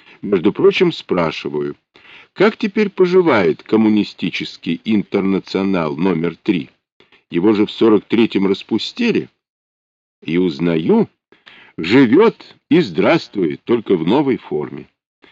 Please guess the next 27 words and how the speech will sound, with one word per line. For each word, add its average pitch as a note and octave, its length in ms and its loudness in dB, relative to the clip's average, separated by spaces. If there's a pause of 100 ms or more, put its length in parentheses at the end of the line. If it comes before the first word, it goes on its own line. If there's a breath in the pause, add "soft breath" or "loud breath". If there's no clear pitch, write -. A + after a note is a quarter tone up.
(340 loud breath)
Эту A#2 280 4
организацию A2+ 880 4
никак G#2 520 0
не G2+ 80 0
нащупаешь, F#2+ 800 -2
потому F#2 420 -4
что - 180 -4
её F2 180 2
вроде D#3+ 380 0
бы C#3 180 0
и A2+ 200 -6
нет. C2 420 -10 (880)
Вот - 260 -4
так, D#3 260 -4
Иван. C2+ 320 -6 (760)
Но D2 80 -12
я-то D2+ 380 -4
её C#2 260 -8
нащупал, C2+ 720 -8 (560 loud breath)
даже E2 360 -4
в C#2+ 80 -8
рот A#2+ 320 0
лазил, D2+ 500 -4 (160)
зубы G2+ 480 0
пересчитал. C#2+ 800 -8 (800 loud breath)
Крепкая F#2 760 0
организация, C#2 960 -12